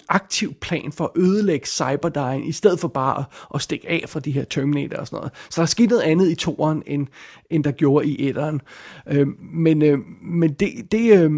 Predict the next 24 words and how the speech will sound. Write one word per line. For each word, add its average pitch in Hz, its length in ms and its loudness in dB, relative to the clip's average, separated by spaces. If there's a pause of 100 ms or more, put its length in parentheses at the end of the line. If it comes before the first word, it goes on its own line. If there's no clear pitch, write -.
(440)
det 269 100 6
gør 202 120 12
der 147 60 6
altså 151 160 -2
ikke 143 120 -2
her. 143 160 0 (520)
Øh, 175 80 -2 (460)
det, - 140 -8
og - 180 -2
det, - 220 -6
det, - 280 -2
det 175 140 4
er, 202 160 0 (380)
det 196 120 2
overraskede 202 560 4
mig 175 200 0
godt 185 260 -4
nok 180 180 -2
en 185 80 0
lille 180 200 0
smule, 170 400 0
fordi, - 400 -10
øh, - 180 -4 (300)
altså, 156 220 2